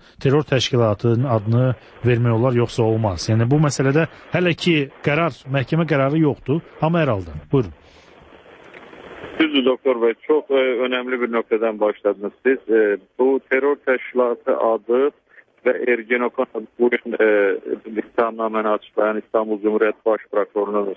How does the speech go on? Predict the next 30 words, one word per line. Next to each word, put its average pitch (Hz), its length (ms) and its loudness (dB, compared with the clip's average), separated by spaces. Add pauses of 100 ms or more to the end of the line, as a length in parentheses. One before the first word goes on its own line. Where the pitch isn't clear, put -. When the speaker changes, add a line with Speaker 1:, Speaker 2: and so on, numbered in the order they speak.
Speaker 2:
soruşuldu. 101 520 0
O 123 120 2
da 120 120 0
dedi 117 200 0
ki, 117 240 -2
bunu, 117 260 0 (440)
e, 113 240 2 (100)
prokurorlar, 113 600 -2
işə - 180 -2
aparan 113 300 -4
müstəntiqlər 110 640 -2
və 107 140 2
prokurorlar 110 520 0
verməyiblər 95 480 0 (100)
bu 98 200 4 (320)
əməliyyata. 104 720 0 (100)
Bunu 123 260 -2 (500)
bu 135 100 4 (100)
təşkilatı 117 580 -2
quranlar 117 420 0
özləri 113 600 0
veriblər 92 540 -2
bu 101 200 0
adı. 98 220 0
Amma 139 320 -2
əvvəldə 143 340 -2
belə 139 240 0
bir - 140 -16
şey 127 240 0
yox 117 180 0